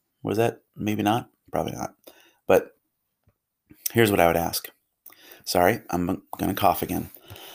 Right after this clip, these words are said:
<coughs> Think about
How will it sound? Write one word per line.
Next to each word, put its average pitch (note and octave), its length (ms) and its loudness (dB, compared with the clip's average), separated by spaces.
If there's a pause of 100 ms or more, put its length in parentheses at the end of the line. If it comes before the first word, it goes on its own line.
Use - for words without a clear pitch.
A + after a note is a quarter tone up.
(720)
<coughs> - 880 4 (2000)
Think D3+ 260 4
about F#2+ 560 4